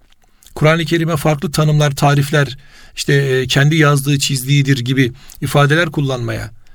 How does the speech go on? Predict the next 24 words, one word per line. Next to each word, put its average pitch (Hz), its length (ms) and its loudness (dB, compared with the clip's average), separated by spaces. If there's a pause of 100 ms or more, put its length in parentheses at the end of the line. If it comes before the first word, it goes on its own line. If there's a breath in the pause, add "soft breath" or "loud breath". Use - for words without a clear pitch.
(180 soft breath)
kalktılar. 131 560 -4 (340 soft breath)
E, 143 200 0
bunun 220 160 0
kar-, 190 280 0
bunun 214 340 -2 (120)
aslında 165 320 0
cahiliyedeki 160 960 2 (480 soft breath)
kendi 147 260 0
putundan 147 480 2
vazgeçmemeyle 156 760 0 (400 soft breath)
bir, 143 240 0
e, 135 120 -2
farkı 151 340 0
yok 180 260 0
gibi. 107 240 -6 (180)
Ayet-i 139 220 2
Kerime 147 280 0
buyurur. 170 320 0 (380 loud breath)
Estağfirullah. 139 460 0
"Efera'eyte 151 540 0
men 143 120 4
itteheze 135 500 0
ilahehu 123 540 0
heva." 113 320 -2